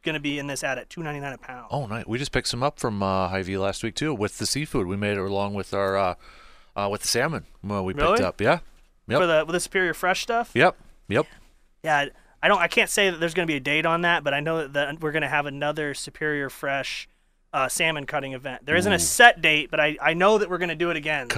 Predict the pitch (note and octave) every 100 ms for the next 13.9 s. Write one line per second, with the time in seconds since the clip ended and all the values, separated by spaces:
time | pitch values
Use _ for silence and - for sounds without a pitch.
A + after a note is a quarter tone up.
0 | A2 G#2+ C3 E2+ - - B2+ C3 B2 A#2+
1 | A#2 A2 G#2 F2 D#2 - - G#3+ G3 -
2 | F3+ F3 D#3 F#2+ - - - - - C#3+
3 | E2 F2 G2+ D#2 C#2+ - _ _ _ _
4 | _ _ _ _ - D#3+ E3+ E3+ E3+ E3
5 | D#3+ - - B3 E3 - F#3 G3+ F#3+ F#3
6 | C#3+ F3+ - E3 D3+ F3+ G#3+ C4 - _
7 | A3+ G3 E3 - - - _ _ F3 -
8 | E3+ D#3+ C#3+ D3+ - D3 C3+ C3 B2+ B2+
9 | C#3 A2+ A#2+ C3+ C#3 - C#3 - C3 B2+
10 | A#2+ A#2+ _ - - F#3+ - - - _
11 | D3 C#3+ A#2+ B2 G#2+ G2+ G#2 - G2 F#2+
12 | - E3 E3 C#3+ C#3 - C3+ C#3 C3 B2+
13 | B2+ B2 A#2+ - C#3+ C#3+ F#2 - D#2